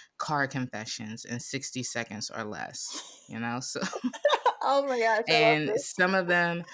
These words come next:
Speaker 1: might get put into the episode. We already got a couple that we're, like, slated to go in episodes. So if you have a deep, dark confession, it could be good or bad, you know, maybe,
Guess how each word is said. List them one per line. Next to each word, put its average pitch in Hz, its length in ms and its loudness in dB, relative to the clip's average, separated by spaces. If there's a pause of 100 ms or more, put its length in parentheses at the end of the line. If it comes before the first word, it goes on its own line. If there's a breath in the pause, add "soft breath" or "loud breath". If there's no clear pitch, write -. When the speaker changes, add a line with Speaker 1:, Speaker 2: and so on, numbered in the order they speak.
(120 loud breath)
Speaker 1:
might 160 200 2
get 165 160 0
put 175 200 2
into 165 280 2
the 151 140 2
episode. 139 420 0
We 127 140 0
already 135 280 2
got 131 160 2
a 131 60 0
couple 143 500 -2
that 135 240 -2
we're, 135 180 2
like, 127 220 -2
slated 135 440 -2
to 139 60 -4
go 131 200 0
in 131 120 0
episodes. 131 800 -2 (260 loud breath)
So 127 120 -2
if 117 60 -4
you 131 140 2
have 135 500 2 (180)
a 127 100 0
deep, 131 500 -2
dark 131 420 2 (420 soft breath)
confession, 135 880 -2
it 220 80 -2
could 392 120 2
be 403 120 6
good 254 180 6
or 254 140 6
bad, 175 500 2
you 240 160 0
know, 196 200 2
maybe, 190 800 -2